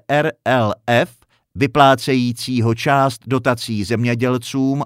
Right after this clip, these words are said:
ukázal na řetězce coby hlavní viníky.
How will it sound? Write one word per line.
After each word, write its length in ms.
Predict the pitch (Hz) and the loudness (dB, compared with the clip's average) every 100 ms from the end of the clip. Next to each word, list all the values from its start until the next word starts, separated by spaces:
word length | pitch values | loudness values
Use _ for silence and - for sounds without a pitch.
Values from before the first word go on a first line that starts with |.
| - | -4
ukázal 680 | 190 190 214 214 175 160 110 | -4 0 0 0 2 2 2
na 220 | 90 123 | 0 0
řetězce 680 | 127 143 117 151 - - 202 | 2 0 0 -4 -4 -6 -6
coby 300 | - 202 143 | -4 -2 -2
hlavní 540 | 98 87 147 165 175 175 | -2 0 0 0 -4 -4
viníky. 680 | 156 147 139 117 - 69 | -4 -4 -8 -10 -12 -16